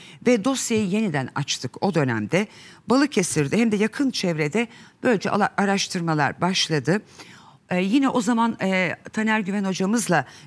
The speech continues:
birlikteydik programda. Taner Güven o dönemde yapılan D N A incelemelerinde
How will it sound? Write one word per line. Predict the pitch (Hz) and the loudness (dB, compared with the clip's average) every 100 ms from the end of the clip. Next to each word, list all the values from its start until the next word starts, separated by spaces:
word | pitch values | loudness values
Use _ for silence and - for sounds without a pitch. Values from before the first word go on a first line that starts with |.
| - | -4
birlikteydik | 190 180 - 285 208 - | 0 0 2 0 2 -4
programda. | - 147 139 147 135 202 254 - - - | -2 -2 0 0 2 0 0 -8 -16 -2
Taner | - 254 262 | 2 4 4
Güven | 233 240 247 | 2 0 0
o | 262 | 0
dönemde | 233 208 196 190 | 2 2 2 0
yapılan | 202 - 202 185 160 | -2 0 2 2 2
D | 190 190 | 0 2
N | |
A | 220 | 2
incelemelerinde | 190 151 160 151 151 147 151 156 262 | 0 0 0 0 0 0 -2 0 -2